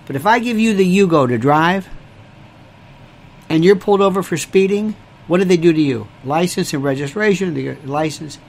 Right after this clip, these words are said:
You get the ticket, right? I don't get the ticket.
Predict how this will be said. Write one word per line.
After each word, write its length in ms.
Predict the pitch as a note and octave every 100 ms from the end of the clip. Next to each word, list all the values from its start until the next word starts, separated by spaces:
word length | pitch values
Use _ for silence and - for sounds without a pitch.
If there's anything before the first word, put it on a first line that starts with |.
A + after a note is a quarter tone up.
| - - - - -
You 340 | B2+ D#3 C4 B3
get 140 | G3+
the 100 | F3
ticket, 320 | - G3+ A#2+
right? 280 | A#2+ D#3 C4+ - - - - - -
I 160 | D3
don't 180 | G3+ E4+
get 140 | B3 B2
the 80 |
ticket. 320 | A2 - -